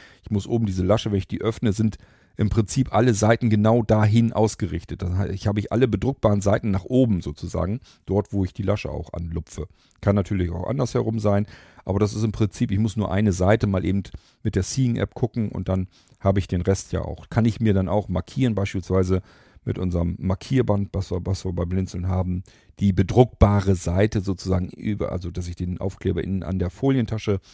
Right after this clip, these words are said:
festmache und dann kann ich das einfach mitnehmen und fertig. Ich habe zu diesem Drucker, gibt, da gibt es eine, ein Samtbeutelchen dazu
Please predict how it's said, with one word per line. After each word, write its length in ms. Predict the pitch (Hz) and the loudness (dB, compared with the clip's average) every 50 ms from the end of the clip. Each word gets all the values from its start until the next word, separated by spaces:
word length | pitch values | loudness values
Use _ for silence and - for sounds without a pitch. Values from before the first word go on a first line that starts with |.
| - - _ | -20 -20 _
festmache 720 | - - 143 135 - - - 120 110 107 - 110 101 - _ - - - _ _ | -2 0 2 2 0 0 -2 0 0 0 0 0 -2 -2 _ -14 -20 -20 _ _
und 160 | - 180 175 | -4 -2 0
dann 120 | 170 156 143 | 0 0 0
kann 180 | 139 139 139 | 0 0 0
ich 100 | 131 123 | -2 -2
das 160 | - - 113 - | -4 -6 -6 -4
einfach 240 | 127 117 - 101 | -6 -4 -4 -2
mitnehmen 380 | 98 98 107 120 107 101 98 95 | -2 -2 -2 -2 -2 -2 -2 -4
und 80 | 92 - | -6 -8
fertig. 480 | - - - - - - - _ - _ _ - - - - - _ | -10 -12 -12 -12 -14 -16 -18 _ -20 _ _ -20 -20 -20 -20 -10 _
Ich 180 | - - - - | -6 -2 2 2
habe 240 | 147 160 - - - - _ _ _ _ _ | 2 2 0 -4 -14 -20 _ _ _ _ _
zu 220 | - - - - 135 | -18 -8 -4 -4 -2
diesem 360 | 117 123 151 165 165 170 131 | 0 0 -2 0 0 -2 -2
Drucker, 500 | - - - 139 - - 170 175 208 233 _ _ - - - - _ _ _ _ | -4 -6 -8 -6 -2 0 2 2 0 -2 _ _ -20 -20 -20 -20 _ _ _ _
gibt, 300 | - 120 110 147 156 _ _ - | -8 -4 -4 -4 -4 _ _ -6
da 200 | 139 - 117 120 | 0 2 2 2
gibt 220 | 117 160 - - | 2 0 -2 -2
es 200 | 151 135 - - - _ | -4 -4 -4 -6 -8 _
eine, 540 | - 113 117 117 120 127 127 120 117 117 117 | -4 -2 0 0 0 0 2 2 0 0 0
ein 160 | - 110 107 | 0 0 0
Samtbeutelchen 1120 | 98 104 131 170 196 190 - - - 90 85 92 90 90 87 - 90 - - - 92 87 87 | 2 4 4 4 2 0 -2 -6 -6 0 2 2 2 2 0 -4 -6 -8 -6 -4 -4 -2 -2
dazu 420 | 85 85 - - - 110 120 - | -4 -6 -6 -6 -4 -4 -4 -4